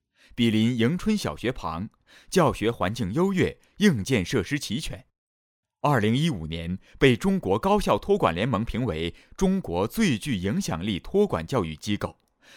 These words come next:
高校作业辅导S O P体系示范校、十家会员单位。作为家长的我们，都有一个共同的愿望，望女成凤，望子成龙。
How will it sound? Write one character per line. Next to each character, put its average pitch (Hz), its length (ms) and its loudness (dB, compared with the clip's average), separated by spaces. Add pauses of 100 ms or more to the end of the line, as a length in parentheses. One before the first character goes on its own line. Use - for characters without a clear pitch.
(100)
高 180 240 4
校 127 200 2
作 156 200 0
业 113 180 0
辅 110 260 -4
导 80 240 -4 (160)
S 123 320 2
O 170 220 0
P 196 220 -4
体 80 240 -8
系 90 240 -6
示 - 260 -4
范 95 200 -4
校、 - 300 -6 (300)
十 95 320 -4
家 135 200 2
会 185 280 -2
员 80 300 -8
单 107 240 0
位。 - 160 -2 (1500)
作 143 160 4
为 95 160 0
家 202 240 4
长 90 180 -2
的 131 120 4
我 95 180 0
们， 78 220 -8 (320)
都 160 160 6
有 113 120 4
一 104 100 -2
个 135 160 0
共 196 240 0
同 - 240 -8
的 208 120 2
愿 131 260 0
望， - 200 -8 (540)
望 147 300 4
女 90 160 -2
成 104 240 -6
凤， 120 300 2 (220)
望 175 300 4
子 90 220 -8
成 92 280 -4
龙。 78 260 -4